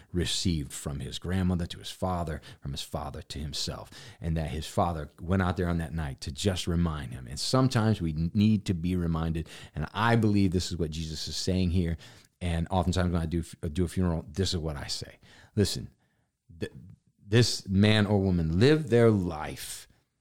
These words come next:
and now they have reminded you that, let their life serve as a reminder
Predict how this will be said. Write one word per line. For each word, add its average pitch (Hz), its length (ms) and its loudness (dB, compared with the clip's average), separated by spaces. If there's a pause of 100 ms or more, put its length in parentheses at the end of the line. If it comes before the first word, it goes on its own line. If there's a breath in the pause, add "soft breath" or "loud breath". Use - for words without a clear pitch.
(340)
and 95 220 2
now 98 240 2
they 98 300 2
have 101 300 2
reminded 92 800 4
you 62 140 -10 (160)
that, 98 220 -2
let 104 440 4
their 107 220 6
life 98 360 2
serve 98 380 2
as 87 160 0
a 85 60 -4
reminder 82 880 0